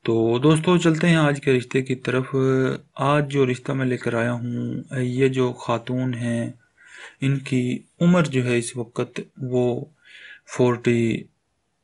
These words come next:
फ़ाइव ईयर यानी कि पैंतालीस बरस है और ये एक तलाक याफ्ता खातून है। फ़ोर्टी फ़ाइव ईयर्स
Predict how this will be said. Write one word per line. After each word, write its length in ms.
फ़ाइव 380
ईयर 220
यानी 320
कि 280
पैंतालीस 640
बरस 420
है 120
और 140
ये 260
एक 220
तलाक 320
याफ्ता 420
खातून 560
है। 220
फ़ोर्टी 340
फ़ाइव 400
ईयर्स 380